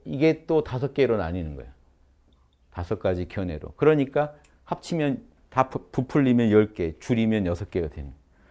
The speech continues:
요 견해를 또 나누는 거에 따라 일곱 개로 나-, 일곱 개가 정리될 수도 있고요. 그럼 보시면 탐, 탐은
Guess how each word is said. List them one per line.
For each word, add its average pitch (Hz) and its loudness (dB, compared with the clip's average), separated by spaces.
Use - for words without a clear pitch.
요 117 2
견해를 151 4
또 147 0
나누는 123 4
거에 113 4
따라 113 4
일곱 113 2
개로 104 2
나-, 85 -4
일곱 107 -2
개가 90 0
정리될 85 -4
수도 - -16
있고요. - -20
그럼 110 -6
보시면 123 2
탐, 180 6
탐은 190 4